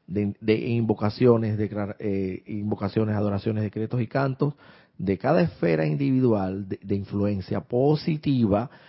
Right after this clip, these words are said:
va a conformar al final un campo de fuerza, como por decir hacer el ejemplo aquí,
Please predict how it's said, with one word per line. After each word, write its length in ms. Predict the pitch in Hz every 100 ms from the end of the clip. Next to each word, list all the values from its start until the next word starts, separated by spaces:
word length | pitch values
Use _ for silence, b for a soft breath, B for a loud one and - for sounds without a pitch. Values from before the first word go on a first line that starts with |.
| b -
va 100 | 90
a 40 | 101
conformar 640 | 151 139 113 107 107 120
al 140 | 131 127
final 300 | 101 107 113
un 140 | 113
campo 540 | - 113 107 - 107
de 160 | 107 98
fuerza, 1080 | - - 123 135 120 107 - 117 107 87 -
como 260 | 101 98
por 160 | 98 98
decir 240 | 87 107
hacer 320 | 110 - 113 113
el 120 | 110
ejemplo 360 | 101 101 107
aquí, 340 | 104 - 113